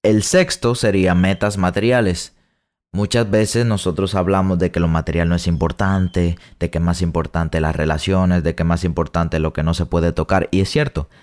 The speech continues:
pero también como seres humanos debemos entender que hay que disfrutar del aspecto material de la vida. Dios nos hizo espíritu y nos hizo cuerpo, entonces todo lo material,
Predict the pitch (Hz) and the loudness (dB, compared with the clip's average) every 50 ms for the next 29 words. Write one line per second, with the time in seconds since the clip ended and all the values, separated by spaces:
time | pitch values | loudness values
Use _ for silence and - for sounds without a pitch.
0 | _ - - - 90 90 92 87 85 85 85 87 117 123 120 113 104 113 113 - | _ -12 -4 -2 0 0 0 0 0 0 2 2 2 2 2 2 0 -2 -2 -2
1 | 98 85 87 85 - 87 92 101 - 113 107 98 95 92 92 85 87 85 85 82 | -2 0 0 0 0 0 0 0 -2 -2 0 0 0 0 0 2 2 2 2 2
2 | 90 92 98 92 90 87 - 92 95 85 87 90 87 - 98 95 95 - - 104 | 2 0 0 -2 -2 -2 -2 -2 0 0 0 0 -2 -2 -2 -2 -2 0 0 0
3 | 98 101 95 - - - 87 82 - - 101 101 92 85 90 82 80 80 - - | 0 0 -2 -2 -4 -4 -4 -2 0 0 0 0 0 0 0 0 0 0 -2 -4
4 | - 90 87 - - 92 87 87 82 82 - 80 - 82 76 78 78 82 85 87 | -4 -4 -6 -4 -4 -2 0 0 0 -2 -2 -4 -2 -2 0 0 0 0 0 0
5 | 95 120 131 113 85 80 - - - _ _ _ _ _ _ _ - 71 95 98 | 2 2 2 0 0 -2 -6 -10 -18 _ _ _ _ _ _ _ -2 0 0 2
6 | 101 104 110 110 110 - - - - 107 113 117 117 - 127 123 120 - - 90 | 2 2 2 0 0 -2 -6 -6 -2 0 0 2 2 0 0 -2 -2 -2 -4 -6
7 | - - - - 117 117 123 127 127 135 135 135 - - - 101 95 92 95 92 | -6 -4 -2 0 0 2 0 0 0 -2 -4 -4 -4 -6 -4 -4 -2 0 0 -2
8 | 90 - - _ - 90 87 - 98 87 - - 113 113 - 87 - 85 80 85 | -2 -4 -8 _ -8 -6 -4 -4 -6 -4 -2 0 0 0 0 -2 -2 -6 -8 -8
9 | - _ _ _ _ _ _ - - 95 90 - 107 95 98 98 87 - - 104 | -10 _ _ _ _ _ _ -4 -4 -2 -2 -2 -2 -2 -2 -4 -2 0 0 2
10 | 110 117 117 117 117 113 113 113 113 - 113 110 110 107 101 95 98 104 110 | 2 4 4 2 2 2 2 0 0 0 0 2 2 2 2 2 0 -2 -4